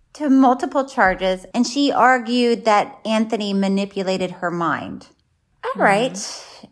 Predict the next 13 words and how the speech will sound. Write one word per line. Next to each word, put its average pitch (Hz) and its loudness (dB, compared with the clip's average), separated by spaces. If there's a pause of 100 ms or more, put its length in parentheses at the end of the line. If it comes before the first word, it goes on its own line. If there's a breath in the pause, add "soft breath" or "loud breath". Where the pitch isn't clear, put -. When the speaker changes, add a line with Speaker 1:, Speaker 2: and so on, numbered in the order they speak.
(120)
Speaker 1:
And 269 -2
then 294 2
Sarma 294 2
tried 277 0
to 254 -12
convince 240 -2
people 226 -8
in 208 -6
prison 202 -6
to 196 -8
eat 190 -10
less 190 -6
meat. 165 -8